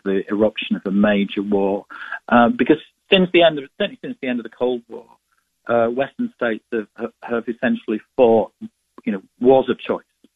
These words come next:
uh, not existential wars of su-, survival, where the survival of the nation state was, was at stake. So, you know,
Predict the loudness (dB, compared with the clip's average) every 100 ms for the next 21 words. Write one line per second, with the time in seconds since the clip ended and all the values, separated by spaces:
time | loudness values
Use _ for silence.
0 | _ _ _ _ _ _ -4 0 0 -2
1 | -2 4 4 2 _ -6 -6 -10 -8 -6
2 | -6 -8 -8 -4 -4 -6 -12 -18 -20 _
3 | _ -8 -4 -2 -4 -8 -16 _ -4 -4
4 | -2 -4 -4 _ -6 -2 0 0 0 -4
5 | -6 -6 -8 -8 -10 -8 -4 -4 -4 -8
6 | -8 -4 -2 -2 -4 -10 -6 -6 -8 _
7 | _ -20 -20 _ _ 2 4 4 0 -2